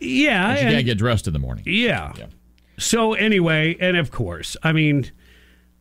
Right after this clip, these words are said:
Speaker 1: is that the most important thing? Here's some of your facts. Georgia State Judge is holding an evidentiary hearing over allegations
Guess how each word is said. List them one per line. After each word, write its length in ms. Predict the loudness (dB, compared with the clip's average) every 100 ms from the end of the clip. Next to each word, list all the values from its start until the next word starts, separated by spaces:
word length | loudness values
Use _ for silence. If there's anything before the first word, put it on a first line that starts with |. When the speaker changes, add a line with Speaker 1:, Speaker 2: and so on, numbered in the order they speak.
| _ _ _ 0
Speaker 1:
is 140 | 2
that 180 | 2 2
the 60 | 0
most 260 | 0 0
important 480 | 0 2 0 -2 0
thing? 140 | 2
Here's 180 | 2 2
some 120 | 2 2
of 40 |
your 120 | 0
facts. 720 | -2 -2 -2 -4 -6 -10 -14 _ _ 0
Georgia 360 | 2 2 0
State 240 | 0 0 2
Judge 320 | 0 0 0
is 200 | -2 2
holding 380 | 2 2 2 2
an 80 | 2
evidentiary 880 | 0 0 0 0 0 2 2 -2 -6
hearing 480 | 0 2 4 2 2
over 220 | 2 0
allegations 800 | 0 0 0 2 0 2 0